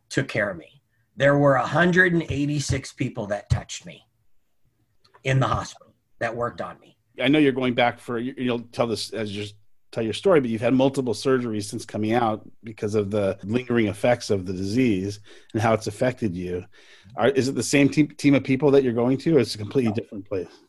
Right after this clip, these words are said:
Speaker 1: So the hospital that I was in is Saint Joe's. And again,
Speaker 2: Right.
Speaker 1: I, I owe my life to them. And I'm very close to all of my doctors. Some of the nurses that,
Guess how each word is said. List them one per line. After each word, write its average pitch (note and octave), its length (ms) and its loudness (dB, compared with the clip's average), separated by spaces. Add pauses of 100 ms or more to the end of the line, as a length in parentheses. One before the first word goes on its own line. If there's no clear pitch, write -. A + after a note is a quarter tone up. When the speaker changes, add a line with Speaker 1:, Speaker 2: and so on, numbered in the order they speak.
(200)
Speaker 1:
So D#3 420 4
the B2+ 120 -4
hospital F3 440 0
that D#3+ 140 0
I D3 100 6
was C#3 180 -2
in C3 200 0
is G#2+ 100 -6
Saint A2 240 -6
Joe's. F#2 460 -10
And G2+ 100 -8
again, G2+ 300 2
Speaker 2:
Right. - 0 -
Speaker 1:
I, G2 100 -10 (340)
I C#3 80 2
owe C3+ 60 2
my C3 100 4
life A2+ 300 -4
to F2+ 100 -14
them. - 200 -16 (120)
And B2+ 120 0
I'm C3 200 2
very D3 420 2
close C3+ 440 0
to - 220 -14
all C#3+ 240 6
of A#2+ 100 0
my G#2+ 120 -4
doctors. F#2 760 -12
Some D3+ 300 2
of C#3+ 60 4
the C#3 80 4
nurses C3 480 2
that, A2 220 -2